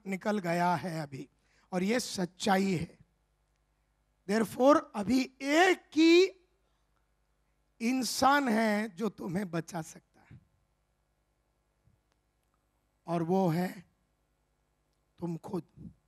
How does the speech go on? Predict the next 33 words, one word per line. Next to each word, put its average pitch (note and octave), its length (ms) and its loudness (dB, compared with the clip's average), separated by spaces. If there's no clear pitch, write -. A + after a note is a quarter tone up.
लेकिन G#3 220 -4
मेरे A#3 340 0
को D4+ 160 2
मेरे A#3 340 2
पे D4 160 2
भरोसा C4 480 2
नहीं B3+ 220 -8
है। - 340 -16
मुझे G#3+ 280 4
लगता D4 320 4
है D4+ 100 6
कि D4+ 120 0
दुनिया C4 440 2
जो C#4+ 200 4
बोल C#4 280 6
रही C#4+ 240 2
है, D4 200 4
जो C#4 180 0
एसएमएस C4+ 420 -2
आ C4 160 8
रहा C#4+ 100 4
है, C#4+ 60 6
वही C#4 260 6
सब C#4 200 -2
सही C#4 260 -2
है। B3 100 0
मेरे C4 200 2
को D#4 180 2
मेरे C#4+ 400 4
पे F4 200 4
भरोसा D#4 480 4
नहीं C4 240 -4
है, F3 160 -8